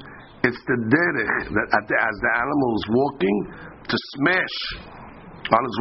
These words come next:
way in Adam, Behema, and Kelim.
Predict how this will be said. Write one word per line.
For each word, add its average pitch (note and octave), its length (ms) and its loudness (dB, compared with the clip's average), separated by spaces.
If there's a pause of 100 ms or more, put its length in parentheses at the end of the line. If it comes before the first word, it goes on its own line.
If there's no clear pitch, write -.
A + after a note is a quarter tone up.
way D#3+ 160 4
in A2+ 100 -6 (140)
Adam, C#3+ 340 4 (800)
Behema, B2 480 4 (320)
and C3+ 200 0 (440)
Kelim. C3 360 2